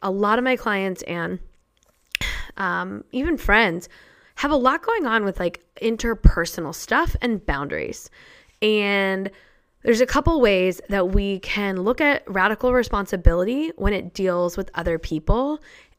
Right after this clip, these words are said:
and boundaries. So the simple way to, to put it, if I didn't have experience coaching people through this, like, logically,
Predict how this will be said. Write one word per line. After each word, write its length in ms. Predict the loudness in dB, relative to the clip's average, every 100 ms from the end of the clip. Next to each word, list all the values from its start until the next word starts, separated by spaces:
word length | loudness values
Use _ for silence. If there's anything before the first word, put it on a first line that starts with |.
| -6
and 480 | -4 -2 -4 -8 -10 _ -12 -6
boundaries. 560 | -6 -6 -10 -12 -14 -20 -20 _
So 420 | 0 6 6 4 -4
the 140 | 2 2
simple 400 | 2 0 4 6
way 160 | 6
to, 220 | 4 0 -6 _ 0
to 100 | 6
put 240 | 10 10
it, 340 | 8 4 2 _ _
if 160 | 2 6
I 380 | 6 6 4 0 -8
didn't 220 | -2 -2 0
have 180 | -2
experience 540 | -4 -4 -2 0 -2 -6
coaching 260 | -6 -6
people 240 | -4 -4 -2
through 240 | 0 2
this, 240 | 2 0 -8 -20 -20 -20 -16 -2
like, 180 | -2 0
logically, 1080 | 2 4 6 6 2 0 -2 0 0 0